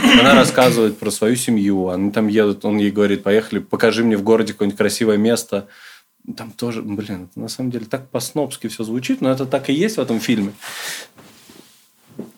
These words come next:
Она, чтобы просто тезисно объяснить, она видит больше красоты в простых вещах, потому что, ну, вроде как тяжелая жизнь, и она не выходит на какой-то там уровень другой. Ну, то есть она просто вот ей...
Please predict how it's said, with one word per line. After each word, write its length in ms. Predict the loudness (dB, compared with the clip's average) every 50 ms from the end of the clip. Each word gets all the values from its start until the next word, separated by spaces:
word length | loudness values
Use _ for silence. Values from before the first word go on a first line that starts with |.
| 0
Она, 500 | 2 4 4 6 6 6 6 4 4 0 -6 -18 _ _ _ _ _ _ _ _ _ -10
чтобы 360 | -6 -2 0 2 4 4 2 0 0 -6 _
просто 380 | 0 2 4 4 2 2 0 -2
тезисно 480 | 0 2 2 2 2 0 -2 -2 -2 -2
объяснить, 420 | 0 0 -2 -2 -2 -2 0 0
она 200 | 2 2 2 2
видит 500 | 0 0 -2 -2 0 2 0 0 -2 -4 _ _ _ _ _ -6
больше 360 | -2 2 2 2 2 0 -2
красоты 540 | -4 -2 -4 -2 -2 -2 -2 -2 -2 -2 -2
в 100 | -4 -4
простых 440 | -2 -2 -2 -2 -2 -4 -4 -2 -2
вещах, 460 | -4 -2 -2 -2 -2 -2 -2 -4 -8 _ _ _ _ _ _ _ _ _ _ _ _ _ _ _ _ -6
потому 320 | -2 0 2 2 2 0
что, 480 | -2 -4 -4 -2 -2 0 -2 -2 -4 -4 -2
ну, 120 | -2 0
вроде 260 | 2 2 2 2 2
как 160 | 0 -2 -2
тяжелая 420 | 0 -2 0 2 2 2 2 2 2
жизнь, 320 | 0 0 0 0 0 2
и 40 | 2
она 480 | 2 2 2 2 2 0 0 -2 -4 -12 _ _ _ _ _ _ _ _ -2
не 960 | 2 2 4 4 4 4 4 2 2 2 2 2 0 0 0 0 -2 -2 -2
выходит 720 | -4 -4 -2 0 0 0 2 4 4 4 4 2 0 -2
на 80 | -2 -2
какой-то 360 | 0 2 2 2 2 2 2
там 200 | 2 2 4 4 4
уровень 340 | 4 4 4 2 2 0 0
другой. 480 | 2 2 2 2 4 4 4 4 2 2
Ну, 120 | 0 -2
то 100 | 0 0
есть 160 | -2 -2 -2
она 120 | -2 -2 -2
просто 340 | 0 0 -2 -2 -2 -2 -2
вот 200 | -4 -2 0 0
ей... 200 | 0 0 0